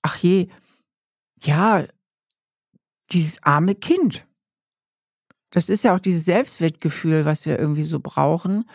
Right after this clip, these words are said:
Und dich dem mal zuzuwenden und dem zuzuhören und die wirklich ganz klar zu sagen, das war wirklich schlimm damals, das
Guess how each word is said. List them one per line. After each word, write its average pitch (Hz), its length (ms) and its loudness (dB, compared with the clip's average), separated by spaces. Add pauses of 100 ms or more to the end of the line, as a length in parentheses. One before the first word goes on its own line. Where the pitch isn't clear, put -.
(1160)
Und 185 200 2
dich 180 180 -2
dem 226 420 2
mal 185 220 0
zuzuwenden 190 1040 -2
und 185 160 -2
dem 165 180 0
zuzuhören 185 920 0
und 175 260 -6 (140)
die 196 140 -10 (240)
wirklich 240 480 -2 (160)
ganz 208 340 -2
klar 196 280 -2
zu - 120 -8
sagen, 190 220 0
das 185 200 -4
war 170 200 0
wirklich 165 380 -2
schlimm 302 480 -4
damals, 160 460 -2
das - 260 -4